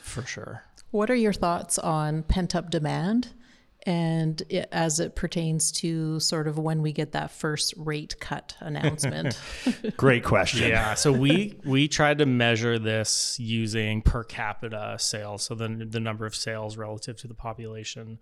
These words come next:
Speaker 1: per thousand people. Um, and in the fall, it, there's always sort of the trick of when do you start measuring this? But if you compare, uh, the last eighteen months with the eighteen months prior,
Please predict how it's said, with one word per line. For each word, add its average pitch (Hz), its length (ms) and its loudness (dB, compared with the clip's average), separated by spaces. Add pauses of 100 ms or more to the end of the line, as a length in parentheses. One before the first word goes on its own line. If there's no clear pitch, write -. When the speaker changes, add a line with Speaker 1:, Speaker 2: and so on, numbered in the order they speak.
(120)
Speaker 1:
per 107 160 -10
thousand 110 540 -8
people. 113 460 -10 (400)
Um, 110 540 -2
and 123 180 -2
in 117 140 -4
the 110 60 -6
fall, 120 920 2 (220)
it, 165 280 0
there's 139 220 4
always 147 240 4
sort 139 140 2
of 123 80 0
the 123 80 0
trick - 320 -4
of 113 160 -10
when 113 220 -2
do 113 80 -2
you 104 140 -6
start - 560 -4
measuring 123 420 -4
this? 180 180 -6
But 110 200 -6
if 107 140 -10
you 120 60 -8
compare, 117 480 -4 (680)
uh, 113 180 -6
the 110 80 -6
last 113 300 0
eighteen 110 340 -10
months 107 340 -10
with 113 100 -16
the 113 120 -14
eighteen 113 220 -12
months 110 180 -12
prior, 110 640 -6